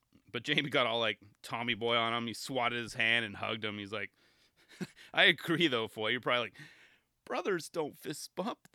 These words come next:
Brothers gotta hug." You know, that was my best Tommy Boy. I know it wasn't good, but,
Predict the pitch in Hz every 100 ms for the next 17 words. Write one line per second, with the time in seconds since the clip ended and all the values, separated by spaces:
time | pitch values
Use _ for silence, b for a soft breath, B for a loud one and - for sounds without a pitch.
0 | _ _ - 226 196 214 - 147 160 175
1 | - - 226 427 - - 82 - - B
2 | B B B B B _ - 90 80 87
3 | 98 87 87 82 85 - 82 82 78 80
4 | 82 120 143 110 90 82 82 78 80